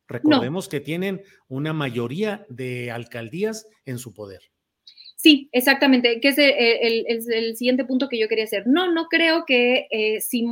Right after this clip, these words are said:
Speaker 1: si Morena logra movilizar a, a, a la gente que históricamente ha votado por la izquierda en esta ciudad, no creo que haya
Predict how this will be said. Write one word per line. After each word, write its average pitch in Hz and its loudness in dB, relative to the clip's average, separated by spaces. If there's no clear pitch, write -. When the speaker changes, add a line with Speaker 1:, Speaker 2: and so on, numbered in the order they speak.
Speaker 1:
si 254 -2
Morena 320 2
logra 311 2
movilizar 247 -2
a, 208 0
a, 196 -4
a 226 4
la 220 4
gente 269 6
que 220 0
históricamente 247 0
ha - 0
votado 233 -4
por 214 -6
la 202 -10
izquierda 214 -2
en 196 -8
esta 220 -4
ciudad, 233 -2
no 254 2
creo 233 -2
que 226 -6
haya 202 -4